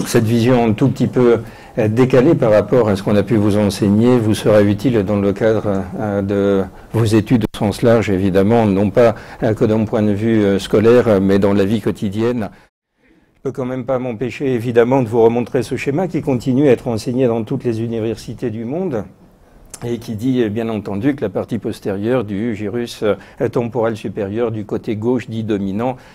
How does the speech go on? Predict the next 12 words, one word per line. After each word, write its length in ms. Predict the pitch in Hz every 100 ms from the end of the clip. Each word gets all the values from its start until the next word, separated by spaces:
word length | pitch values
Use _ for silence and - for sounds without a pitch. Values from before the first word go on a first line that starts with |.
| _ -
euh, 340 | 110 107 110 -
euh, 680 | 107 107 104 101 104 107 -
sert 280 | 135 117
à 80 | 101
comprendre 640 | 110 92 - 131 143 113 107
que 140 | 113
vous 180 | 101 104
avez 160 | 98
une 140 | 113 95
flèche, 400 | - 113 - 107
euh, 160 | 101 110
unilatérale, 960 | 131 120 110 104 113 120 127 120 101